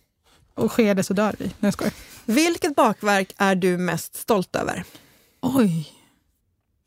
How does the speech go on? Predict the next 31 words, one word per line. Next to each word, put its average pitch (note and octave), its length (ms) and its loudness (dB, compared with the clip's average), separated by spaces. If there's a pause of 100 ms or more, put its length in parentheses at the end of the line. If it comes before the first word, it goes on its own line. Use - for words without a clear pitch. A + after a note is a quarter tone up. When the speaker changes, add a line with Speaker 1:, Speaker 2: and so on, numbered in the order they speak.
(380)
Speaker 1:
Alltså D4 200 0
det, B3+ 220 2
det A#3+ 100 0
här C4 140 2
är D4+ 40 2
också C4+ 220 -2
jättemycket B3+ 680 0
från, G#3+ 420 -2
från G#3 260 0
time G#3 240 0
to - 120 -6
time. G3+ 320 0
För G#3+ 140 -2
att G3 100 2
Speaker 2:
Mm. F3 220 -4 (920)
Speaker 1:
det A#3+ 140 2
är C4 40 4
också A#3+ 240 -2
så A3+ 100 0
här, G3+ 160 0
om A3+ 200 0
jag A#3 300 0 (540)
nyligen A#3+ 480 4
har A3+ 60 2
kommit G#3 320 0
upp, D#4 60 -18
ut A3 260 -4
med G#3 60 2
en G#3+ 120 4
ny A3 220 2
idé, G3+ 380 -2